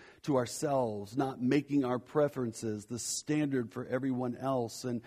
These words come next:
using our preferences to judge others. This judgmentalism makes us dry or dead. It sucks the Spirit of God right out of us.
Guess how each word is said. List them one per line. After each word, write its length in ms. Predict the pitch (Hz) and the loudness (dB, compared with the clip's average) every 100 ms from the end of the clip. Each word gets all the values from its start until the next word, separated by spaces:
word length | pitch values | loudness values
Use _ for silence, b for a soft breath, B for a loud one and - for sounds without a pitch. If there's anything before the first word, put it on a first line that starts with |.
| B B | B B
using 420 | - 156 135 139 | 0 2 4 4
our 160 | 127 120 | 6 4
preferences 680 | - 143 139 131 - 123 - | 2 2 2 -2 -4 -6 -4
to 120 | 123 | -4
judge 360 | 107 139 139 | 0 0 0
others. 560 | 104 95 92 107 - - _ _ _ _ _ _ _ - | -2 -4 -10 -14 -18 -20 _ _ _ _ _ _ _ 2
This 340 | 147 143 - - - | 4 4 -2 -14 -8
judgmentalism 880 | 110 123 113 127 127 117 107 101 107 | -2 0 0 -2 0 0 -2 -4 -6
makes 340 | 107 110 110 | -6 -6 -8
us 220 | 110 110 | -12 -14
dry 560 | - 113 113 101 92 95 _ _ _ _ _ _ _ _ _ _ _ _ _ - | -12 -6 -4 -4 -8 -12 _ _ _ _ _ _ _ _ _ _ _ _ _ -12
or 140 | 104 | -10
dead. 260 | 92 90 87 _ _ _ _ _ _ _ _ | -8 -10 -12 _ _ _ _ _ _ _ _
It 160 | - - | -14 -12
sucks 600 | - - 147 - - - | -10 -8 -8 -10 -12 -12
the 120 | - | -10
Spirit 460 | 110 - - 117 110 | -10 -10 -8 -6 -6
of 180 | 107 95 | -8 -8
God 300 | 104 98 92 | -10 -8 -10
right 240 | 95 92 | -10 -10
out 160 | 90 87 | -10 -12
of 140 | 90 | -16
us. 300 | 95 - - | -20 -20 -20